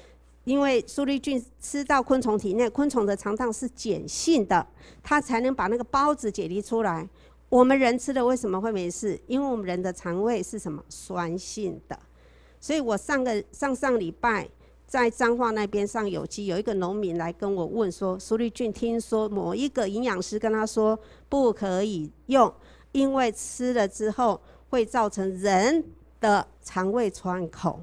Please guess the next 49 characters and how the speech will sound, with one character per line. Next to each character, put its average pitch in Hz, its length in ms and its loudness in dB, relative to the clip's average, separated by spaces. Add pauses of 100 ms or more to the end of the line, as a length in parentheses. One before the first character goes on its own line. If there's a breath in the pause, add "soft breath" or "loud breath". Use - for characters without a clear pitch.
(160)
我 - 140 -4
说 240 240 2
那 269 220 0
个 233 120 0
观 247 380 4
念 247 260 2
错 208 380 0
误， 214 380 -2 (200)
他 254 140 -2
对 285 160 -2
苏 254 220 -6
力 247 160 -4
菌 220 260 -2 (100)
不 220 220 0
理 175 240 0
解， - 240 -6 (380 loud breath)
只 302 100 6
有 339 100 12
针 285 220 6
对 285 160 4
昆 269 180 2
虫 220 200 2
来 202 160 4
说， 233 240 2
它 226 280 -4
会 226 220 2
肠 190 300 -4
胃 226 160 4
穿 185 260 -2
孔， - 240 -4 (300 loud breath)
对 294 160 8
人 220 220 6
类 196 160 2
不 180 260 -6
会。 262 320 2
为 254 100 4
什 226 160 0
么？ 165 160 -2 (220 soft breath)
酸 226 320 0
碱 170 240 -4
度 214 260 0
差 196 360 -6
太 208 260 -2
多， - 180 -4
因 285 120 0
为 294 80 2
它 262 180 -2
要 262 240 2
在 254 180 0